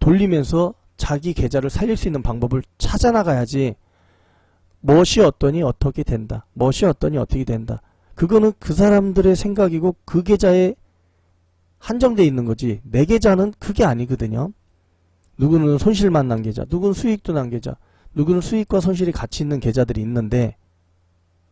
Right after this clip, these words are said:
그냥 그걸 하나로 만든다? 그건 조금 안-, 아니라는 거죠. 왜? 사람 몸이 다 체형이 다른데 그걸 기성품이라 하잖아요. 하나 딱 만들어 놓고 그냥 "맞추세요, 몸을."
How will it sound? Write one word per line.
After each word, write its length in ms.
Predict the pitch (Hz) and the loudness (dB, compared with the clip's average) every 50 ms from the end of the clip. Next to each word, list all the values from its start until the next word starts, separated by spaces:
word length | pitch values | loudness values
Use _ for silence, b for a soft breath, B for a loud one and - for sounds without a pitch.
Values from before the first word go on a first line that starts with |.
| _ _ _ _ _ - | _ _ _ _ _ -6
그냥 260 | - 208 226 220 - | -2 0 2 2 2
그걸 260 | - 175 156 165 180 - _ _ _ _ _ _ _ _ _ | 2 2 2 2 0 -2 _ _ _ _ _ _ _ _ _
하나로 680 | - - - 208 214 220 214 220 214 202 180 165 160 _ _ _ _ _ _ _ _ _ _ _ _ _ _ _ _ _ | -20 -12 -8 -2 0 2 2 4 4 2 2 2 -2 _ _ _ _ _ _ _ _ _ _ _ _ _ _ _ _ _
만든다? 560 | - 139 120 123 135 131 127 127 160 175 202 _ _ _ _ _ _ _ _ _ _ _ _ _ _ _ _ _ _ _ _ - | -8 -8 -8 -6 -6 -8 -6 -4 -6 -6 -6 _ _ _ _ _ _ _ _ _ _ _ _ _ _ _ _ _ _ _ _ -6
그건 180 | - 165 160 | -4 -4 -4
조금 260 | - - 185 - 151 - - | -4 -4 -6 -6 -6 -10 -10
안-, 160 | - 127 - - | -12 -14 -12 -6
아니라는 500 | - 127 131 156 180 202 196 180 143 123 | -4 -2 2 4 4 4 4 4 2 0
거죠. 180 | 117 107 113 | -2 -2 0
왜? 200 | 110 120 120 113 - b b b b b b b b b b b b b b b b b b _ - | 2 2 2 0 -2 b b b b b b b b b b b b b b b b b b _ -8
사람 340 | - - 208 220 240 240 240 | -4 0 2 4 4 4 4
몸이 360 | 220 196 180 160 160 165 160 | 4 2 2 2 0 0 0
다 280 | - - 123 120 120 120 | 0 0 0 0 -2 -2
체형이 500 | - - - 226 226 233 226 208 175 139 | -2 -2 0 2 4 4 4 2 2 0
다른데 640 | - - 117 127 127 120 113 131 127 123 113 110 _ _ _ _ - | 0 0 0 -4 -4 -4 -2 -2 -2 -2 -4 -8 _ _ _ _ -12
그걸 240 | - - 196 208 185 | -4 -2 2 2 2
기성품이라 600 | - - 156 131 160 160 147 - 160 127 117 113 110 | 2 2 0 2 2 0 0 0 0 0 0 0 -2
하잖아요. 320 | 135 - 160 151 135 120 | 0 0 0 0 0 0
하나 160 | 117 156 185 | -2 -2 -4
딱 200 | - - 160 147 123 | -4 -4 -4 -4 -2
만들어 260 | 113 120 120 - 135 | -4 -2 -2 -2 -2
놓고 220 | 123 110 - - 135 | -2 -4 -2 -2 -2
그냥 240 | 127 131 123 123 123 | -2 -2 -4 -4 -4
"맞추세요, 500 | 120 135 - - 190 180 190 175 160 143 | -6 -6 -6 -6 -6 -2 0 0 0 0
몸을." 320 | 117 123 123 120 120 117 | -2 -4 -4 -4 -6 -6